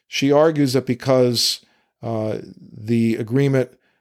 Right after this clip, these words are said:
uh, was not signed with her lawyer, that it was unenforceable,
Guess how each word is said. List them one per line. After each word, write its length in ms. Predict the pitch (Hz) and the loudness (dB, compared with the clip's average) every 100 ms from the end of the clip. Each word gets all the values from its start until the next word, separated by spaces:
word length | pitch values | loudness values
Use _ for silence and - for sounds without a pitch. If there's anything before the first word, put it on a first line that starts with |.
| _ - | _ -14
uh, 300 | 113 107 110 | -10 -10 -10
was 320 | - 113 - 117 | -4 -4 -4 -2
not 260 | 131 127 | -2 0
signed 440 | - 139 127 123 110 | 2 2 2 0 0
with 240 | 123 120 | 0 0
her 180 | 131 123 | 0 2
lawyer, 420 | 131 151 143 131 | 4 4 4 4
that 100 | 123 | 2
it 80 | 117 | 0
was 160 | 113 - | -2 -2
unenforceable, 960 | 135 127 123 143 131 - 101 90 82 | -2 0 -2 0 0 -2 -4 -6 -12